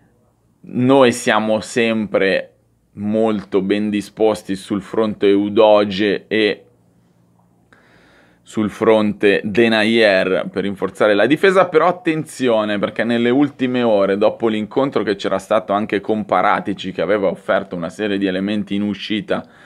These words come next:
non solo Reguilón ma anche Tanganga,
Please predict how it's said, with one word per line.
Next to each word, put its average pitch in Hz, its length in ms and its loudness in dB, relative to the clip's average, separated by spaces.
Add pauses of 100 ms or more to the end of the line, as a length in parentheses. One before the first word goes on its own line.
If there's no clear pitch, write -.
(320)
non 143 240 4
solo 117 280 4
Reguilón 113 640 2
ma 107 120 2
anche 117 300 0
Tanganga, 117 840 0